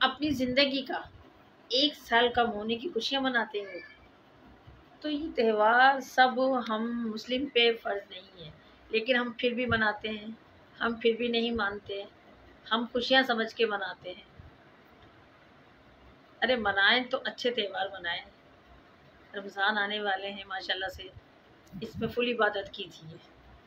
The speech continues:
फुल इबादत कीजिए, फुल जश्न मनाइए, नए नए जोड़े बनाकर पहनिए, उससे इबादत कीजिए।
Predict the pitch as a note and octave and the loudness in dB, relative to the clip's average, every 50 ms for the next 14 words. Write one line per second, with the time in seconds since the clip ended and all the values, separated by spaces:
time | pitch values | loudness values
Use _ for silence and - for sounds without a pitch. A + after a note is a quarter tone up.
0 | - - - - - - - - - - - A3+ A3+ A3+ A3 G3+ G3 F#3 - G#3 | -20 -20 -20 -20 -20 -20 -20 -20 -20 -8 -4 -2 -2 -2 -2 -2 -4 -6 -6 -8
1 | G3 - - - - F3 - - E3 D#3+ D#3+ D#3+ D#3+ - - - - - - - | -12 -16 -16 -18 -18 -18 -16 -16 -14 -14 -14 -14 -16 -18 -20 -20 -20 -20 -20 -20
2 | - _ - - - - - - - - - - - - B3+ C4 B3 A3 A3+ A#3 | -20 _ -20 -20 -20 -20 -20 -20 -20 -20 -20 -4 0 0 0 0 2 4 4 4
3 | A#3 A#3+ A#3 A3+ A3 G#3 G3 F3+ E3+ F3 F3 E3+ D#3+ D#3 D3+ - - - - - | 4 2 0 0 0 0 -2 -2 -2 -4 -4 -6 -8 -10 -12 -14 -16 -20 -20 -20
4 | - - - - - - - - - - - - - - - - - - - - | -20 -20 -20 -20 -20 -20 -20 -20 -20 -20 -20 -20 -20 -20 -20 -20 -20 -20 -20 -20
5 | - - - - A3 A#3 A#3 A#3 A#3+ A#3+ A#3+ A3+ A3 A3 G#3+ A3+ A3+ A3 G#3 G3+ | -20 -20 -12 -2 2 4 4 6 6 4 4 4 2 4 4 4 2 2 2 2
6 | G3 G3+ G3+ A3 G#3 - - G3+ F#3+ F#3 G3 G#3 G#3 G3+ - A3 G#3 G3+ - F3 | 2 2 2 0 -2 0 0 -2 -2 -2 -4 -6 -6 -4 -2 -2 -2 -2 -2 -4
7 | E3+ F3+ F3+ F3 - - - - - - D#3+ D3+ C#3+ | -4 -6 -8 -10 -12 -14 -12 -12 -12 -12 -12 -14 -14